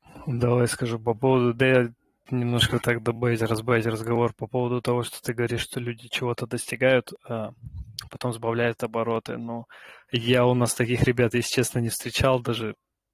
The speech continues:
посмотри на Джовара, который уже, который модератор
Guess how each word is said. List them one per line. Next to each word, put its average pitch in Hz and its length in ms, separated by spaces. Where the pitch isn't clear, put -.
посмотри 123 500
на 117 120
Джовара, 117 500
который 113 480
уже, 117 440
который 120 300
модератор 120 640